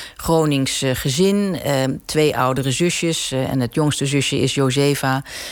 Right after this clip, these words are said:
lees, eh, Rolien. En, eh, die twee oudere zusjes die zijn, hebben een heel goede, ja, ver-, verbond, zou ik bijna zeggen. Die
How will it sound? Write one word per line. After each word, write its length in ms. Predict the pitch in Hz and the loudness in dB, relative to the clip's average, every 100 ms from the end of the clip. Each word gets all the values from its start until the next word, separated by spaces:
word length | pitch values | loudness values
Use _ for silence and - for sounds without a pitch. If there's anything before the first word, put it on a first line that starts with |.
| - - - | -16 -18 0
lees, 460 | 143 131 127 - - | 4 4 2 -2 -8
eh, 160 | - 127 120 | -4 -2 -2
Rolien. 680 | 123 127 127 131 165 226 - - _ _ - - - - - | 0 2 2 4 2 0 -4 -18 _ _ -20 -20 -20 -20 -2
En, 400 | 147 147 143 139 - | 2 4 4 2 2
eh, 120 | 135 139 | 2 2
die 180 | 131 147 | 2 0
twee 300 | - 147 139 | 0 2 2
oudere 340 | 151 147 143 135 | 2 2 0 0
zusjes 380 | 196 185 143 | 0 0 -4
die 220 | - 143 - - - - - - | -2 -2 -2 -10 -14 -14 -16 -2
zijn, 360 | 156 151 135 | 2 4 4
hebben 220 | 147 139 | 2 4
een 100 | 139 | 2
heel 200 | 139 147 | 4 2
goede, 640 | 139 - 156 135 127 123 120 | 0 -2 0 2 2 0 -2
ja, 300 | 147 120 113 | 0 0 -2
ver-, 260 | - 131 120 - | -4 -2 -4 -6
verbond, 600 | 110 - 117 120 165 196 | -10 -4 -2 2 4 4
zou 180 | - 160 | 2 0
ik 60 | 143 | 2
bijna 260 | 151 147 | 2 2
zeggen. 500 | 143 143 139 147 139 | 0 0 0 0 -2
Die 240 | 131 139 | 0 -2